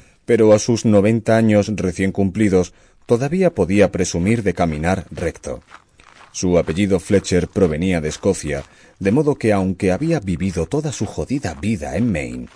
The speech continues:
no hacía gala de ello. Sin embargo, su acento, sus costumbres y sus hábitos lo convertían en un hijo pródigo de la tierra de Maine, en Boat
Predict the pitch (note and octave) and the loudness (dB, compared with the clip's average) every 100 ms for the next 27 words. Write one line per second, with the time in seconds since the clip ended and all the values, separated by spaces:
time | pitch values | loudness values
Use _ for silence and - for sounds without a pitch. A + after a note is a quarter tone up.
0 | _ _ _ G#2+ A2+ G#2+ F2 E2+ D2+ C#2+ | _ _ _ -2 2 2 0 -2 -2 0
1 | E2+ C#2+ C#2+ C#2+ C2+ C2 _ _ _ _ | 0 -2 -6 -6 -8 -10 _ _ _ _
2 | _ _ _ - F#2 F2+ G2 G#2 F#2+ F#2 | _ _ _ -6 -2 2 4 4 2 0
3 | F2 E2+ G2 F2+ F2 E2+ - F2+ F2+ - | -2 -4 -6 -6 -10 -10 -12 -16 -16 -18
4 | G#2 G2 F2+ E2+ _ G2+ G2 - A2+ G#2+ | -16 -14 -16 -18 _ -20 -20 -20 -20 _
5 | G2+ F#2+ F#2 G2 _ _ _ C3 G2 G#2 | _ _ _ _ _ _ _ _ _ _
6 | A#2+ _ B2+ _ G2+ _ C#3 C3+ B2+ A2+ | _ _ _ _ _ _ -20 _ -20 -20
7 | F#2 E2 C#2 F2+ B2+ G#2+ F#2+ E2 D2 A#1+ | -20 -20 -20 _ -20 -20 -20 -20 -20 _
8 | _ _ _ A2 G2+ F2+ B2+ C#3 | _ _ _ -20 -16 -12 -12 -14